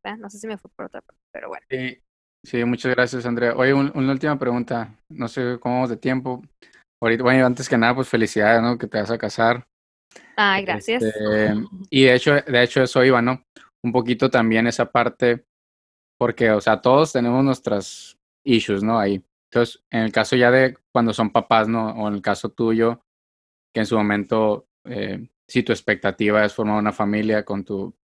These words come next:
Speaker 2: con tu prometido, este, en su momento esposo, ¿cómo, cómo dejas claros esos límites, no? Porque al final él tiene su educación y él va a traer su cultura, sus valores, este,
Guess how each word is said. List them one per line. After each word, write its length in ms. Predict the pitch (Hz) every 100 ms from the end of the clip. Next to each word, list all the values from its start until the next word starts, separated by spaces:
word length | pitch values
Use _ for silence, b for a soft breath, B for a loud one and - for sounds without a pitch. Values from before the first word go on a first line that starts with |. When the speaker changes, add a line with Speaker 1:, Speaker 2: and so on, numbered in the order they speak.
| _ _ _ -
Speaker 2:
con 140 | 107
tu 80 | 101
prometido, 580 | 107 104 95 113 113 -
este, 340 | 107 101 -
en 80 | 98
su 100 | 98
momento 300 | 98 95 95
esposo, 460 | 107 127 120 120 110 b b b _ _
¿cómo, 560 | - 123 127 131 135 - _ _ _ _ -
cómo 200 | 127 139
dejas 300 | 135 147 -
claros 300 | 139 135 135
esos 180 | 143 131
límites, 440 | 127 127 107 101
no? 200 | 117 120
Porque 240 | 113 104
al 60 | 104
final 500 | 107 104 110 123 - _ -
él 240 | 120 117
tiene 600 | 131 127 135 139 139 - _
su 220 | - 131 117
educación 640 | 110 104 98 123 139 165
y 120 | 131
él 140 | 113 113
va 60 |
a 40 | 123
traer 220 | 123 123
su 160 | 139 123
cultura, 580 | 113 95 123 120 113 104
sus 220 | 113 107
valores, 720 | 104 101 104 107 110 104 - _ _ _ _ _
este, 800 | 107 104 - _ 101 95 95